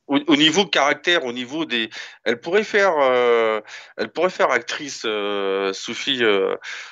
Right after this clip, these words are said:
dans ce genre de film d'action, euh, euh, ou même dans les films, euh, bien sûr spirituels. Mais elle a cette carrure aussi qui peut lui permettre, euh, parce qu'elle est quand même athlétique, hein,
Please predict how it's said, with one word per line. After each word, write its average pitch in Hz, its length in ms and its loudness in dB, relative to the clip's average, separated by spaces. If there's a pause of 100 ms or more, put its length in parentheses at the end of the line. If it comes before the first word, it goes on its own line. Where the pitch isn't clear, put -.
(120)
dans 113 120 -2
ce 117 160 -4
genre 120 220 4
de 120 120 -4
film 131 240 -4
d'action, 117 440 -2 (400)
euh, 113 180 2 (540)
euh, 104 480 0
ou 135 180 0
même 143 320 2
dans 120 140 2
les 117 100 -4
films, 113 360 -6
euh, 104 240 2
bien 101 160 -8
sûr 113 220 -4
spirituels. 156 720 0 (420)
Mais 156 240 4 (120)
elle 127 160 2
a 135 60 4
cette 143 240 -8
carrure 147 400 0
aussi 127 340 -6
qui - 160 -12
peut 143 200 -2
lui 135 160 -6
permettre, 135 560 0
euh, 110 420 0
parce - 160 -12
qu'elle 110 120 -2
est 101 40 -4
quand 117 100 -6
même 120 140 -2
athlétique, - 500 -4
hein, 120 140 -4